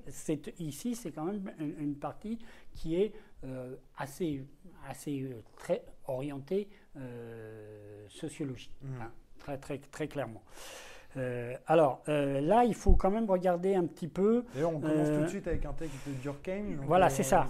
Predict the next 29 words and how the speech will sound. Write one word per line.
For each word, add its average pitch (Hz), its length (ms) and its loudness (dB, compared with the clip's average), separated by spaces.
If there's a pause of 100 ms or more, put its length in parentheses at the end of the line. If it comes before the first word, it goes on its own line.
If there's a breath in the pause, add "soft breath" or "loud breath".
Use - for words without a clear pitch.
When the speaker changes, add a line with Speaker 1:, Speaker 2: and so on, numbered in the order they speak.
Speaker 2:
on 151 160 -8
entre 160 340 -6
de 135 60 -6
Speaker 1:
C'est, 143 140 -6
Speaker 2:
plein 160 160 -4
pied 165 160 -6
Speaker 1:
c'est, 151 140 2
Speaker 2:
dedans. 131 120 -2
Speaker 1:
c'est - 100 0
pour 196 140 0
ça 240 140 10
que 147 160 2
je, 151 160 0
je, 151 200 0
je, 165 380 12 (100)
c'est 175 220 10
exactement 208 520 2
ce - 120 -2
que 170 140 6
je, 151 240 2 (360 loud breath)
je 165 60 -4
soulignais, 180 760 2
c'est-à-dire 175 640 2
qu'effectivement, 175 960 0 (360 loud breath)
il 160 100 -4
fallait 175 320 0
bien 185 560 -4
ici, 202 640 -4 (400 loud breath)
euh, 143 680 -6